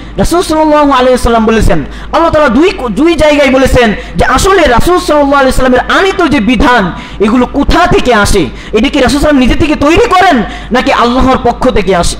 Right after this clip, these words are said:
সম্মানিত উপস্থিতি, এই বিষয় নিয়ে দুইটি সূরা নাজমের শুরুতেই আল্লাহ তাআলা বলেছেন, "ওয়ামা ইয়ানতিকু আনিল হাওয়া", তিনি,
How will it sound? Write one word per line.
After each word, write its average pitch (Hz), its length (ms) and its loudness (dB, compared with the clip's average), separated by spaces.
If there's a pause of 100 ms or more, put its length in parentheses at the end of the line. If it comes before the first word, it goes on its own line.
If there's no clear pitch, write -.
(460)
সম্মানিত 254 380 0
উপস্থিতি, 208 460 0 (260)
এই 370 180 0
বিষয় 320 340 0
নিয়ে 277 120 2
দুইটি 240 220 -2
সূরা 269 200 0
নাজমের 247 500 2 (260)
শুরুতেই 381 540 0
আল্লাহ 254 260 2
তাআলা 214 340 0
বলেছেন, 196 540 -2 (300)
"ওয়ামা 320 580 2
ইয়ানতিকু 294 720 2 (600)
আনিল 220 320 2
হাওয়া", 180 520 2 (480)
তিনি, 320 480 0